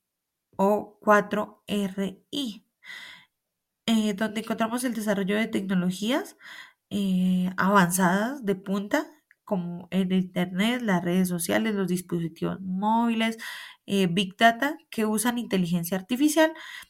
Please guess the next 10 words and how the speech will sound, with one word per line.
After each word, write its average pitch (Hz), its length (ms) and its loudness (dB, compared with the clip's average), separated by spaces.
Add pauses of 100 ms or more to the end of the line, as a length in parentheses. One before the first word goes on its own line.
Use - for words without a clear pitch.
(140)
y 294 120 2
robótica 302 600 4 (100)
y 226 200 -2
han 226 240 0
fi-, 220 440 -8
eh, 202 400 4
afianzado 214 840 2 (400)
las 202 300 0
tecnologías 185 500 2
emergentes 233 680 -4